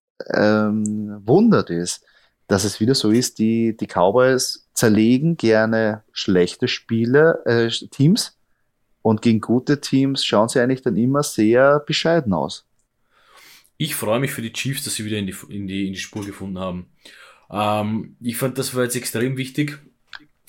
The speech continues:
Speaker 2: Die zwei Spiele d-, letzte Woche, ähm, die, das Spiel gegen die Raiders, äh, dass sie das Division einmal, äh, dass sie die Division einmal geklärt haben, wer da die Oberhand hat. Und jetzt noch gegen die, gegen eigentlich,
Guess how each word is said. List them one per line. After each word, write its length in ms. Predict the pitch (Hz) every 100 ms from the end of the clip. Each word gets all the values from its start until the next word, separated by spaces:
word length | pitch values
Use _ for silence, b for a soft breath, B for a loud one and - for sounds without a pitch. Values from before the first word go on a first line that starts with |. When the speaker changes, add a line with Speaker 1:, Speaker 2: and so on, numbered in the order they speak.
| -
Speaker 2:
Die 100 | 120
zwei 140 | 113 127
Spiele 600 | - 120 123 135 - - -
d-, 80 |
letzte 440 | - 113 113 - 117
Woche, 400 | 120 127 131 b b b b
ähm, 400 | 107 110 110 110
die, 360 | - 117 113 110
das 120 | 113
Spiel 220 | - 117
gegen 180 | 113 117
die 100 | 113
Raiders, 480 | 101 101 135 135 - b b b
äh, 140 | 101 107
dass 160 | -
sie 80 | 113
das 180 | 117 113
Division 380 | 117 117 120 127
einmal, 640 | 123 127 117 82 98 98
äh, 20 |
dass 160 | 113 110
sie 120 | 117
die 80 | 113
Division 360 | 113 120 123 135
einmal 340 | 127 123 123
geklärt 440 | 120 117 110 117
haben, 160 | 135 127
wer 60 | 117
da 100 | 117
die 100 | 120
Oberhand 380 | 113 120 120
hat. 240 | 131 131 - B B B B B B
Und 500 | 120 120 120 - -
jetzt 240 | 117 117 120
noch 120 | 117
gegen 180 | 120 120
die, 140 | 117
gegen 240 | - 113 -
eigentlich, 520 | 95 117 117 -